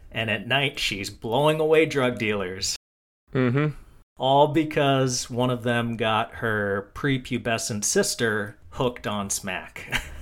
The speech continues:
Speaker 1: <laughs> It's a really simple plot, but the actual execution of it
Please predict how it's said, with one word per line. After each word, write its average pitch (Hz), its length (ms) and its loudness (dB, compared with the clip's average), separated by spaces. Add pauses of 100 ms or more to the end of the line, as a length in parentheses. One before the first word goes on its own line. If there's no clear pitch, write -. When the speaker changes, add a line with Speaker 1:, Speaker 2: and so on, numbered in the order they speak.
(160)
Speaker 1:
<laughs> - 880 -4 (1400)
It's 143 180 -2
a 139 60 4
really 165 520 6
simple 143 880 0
plot, 120 480 2 (760)
but 139 260 -2
the 147 140 2
actual 160 480 2
execution 156 880 0
of 104 220 2
it 98 320 -2